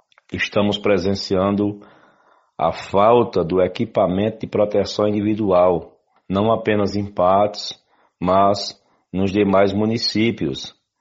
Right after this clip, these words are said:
O alerta que foi feito desde o início pelo Sinfemp, não apenas o alerta, mas também as denúncias que nós formalizamos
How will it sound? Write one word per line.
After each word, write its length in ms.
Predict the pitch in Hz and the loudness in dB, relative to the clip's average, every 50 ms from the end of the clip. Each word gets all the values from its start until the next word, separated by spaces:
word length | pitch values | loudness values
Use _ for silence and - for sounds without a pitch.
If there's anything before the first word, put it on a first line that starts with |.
| _ _ _ _ - _ - | _ _ _ _ -20 _ -2
O 120 | - 98 | 0 2
alerta 640 | 95 92 92 92 98 107 120 123 123 117 - - 101 | 4 4 4 4 4 6 6 4 4 2 0 -2 -4
que 160 | 95 - - 92 | -2 -2 -4 -6
foi 220 | - - 101 90 | -2 -2 -2 -2
feito 760 | - - - 95 92 98 107 107 98 - - 87 80 71 - _ _ _ _ _ _ _ _ - | -2 -2 -2 0 2 2 2 0 -2 -4 -4 -4 -4 -6 -8 _ _ _ _ _ _ _ _ -4
desde 320 | 85 98 101 104 98 107 | 0 0 0 2 0 0
o 40 | 110 | 0
início 720 | 107 95 92 87 98 104 110 107 104 - - - 67 - - _ _ _ _ _ _ - | 0 0 -2 -2 0 0 0 0 -2 -6 -8 -12 -12 -14 -16 _ _ _ _ _ _ -4
pelo 240 | 95 98 92 101 101 | -2 0 0 0 0
Sinfemp, 800 | 98 - - 104 95 - - - 104 104 110 104 104 - - - _ _ _ _ _ _ _ _ _ _ _ _ _ _ _ _ _ - | -2 -2 -2 -4 -4 -6 -4 -2 0 0 0 0 -2 -6 -14 -20 _ _ _ _ _ _ _ _ _ _ _ _ _ _ _ _ _ -4
não 200 | - 107 120 131 | -2 0 2 2
apenas 420 | 131 123 - - 123 123 127 123 113 | 0 0 0 0 2 2 2 2 2
o 80 | 120 | 2
alerta, 560 | 117 110 101 98 107 110 113 110 110 - 82 82 | 2 4 4 4 6 4 4 2 0 -4 -4 -2
mas 240 | 87 92 92 92 | 0 0 -2 -2
também 380 | - - 104 98 90 101 104 107 | -2 -2 -2 0 0 0 0 0
as 100 | 104 98 | 0 0
denúncias 800 | 95 104 98 92 92 95 107 117 120 117 - - 87 80 - - | 2 2 2 2 0 0 0 0 -2 -2 -2 -2 -2 -2 -2 -4
que 120 | - 95 | -6 -4
nós 300 | 90 92 92 95 92 - | 0 2 2 2 2 0
formalizamos 1000 | - 95 90 95 95 92 87 85 80 - 87 90 95 95 98 95 98 - - | -2 -2 0 0 2 0 0 0 -2 -2 -2 -2 0 0 -2 -4 -6 -10 -16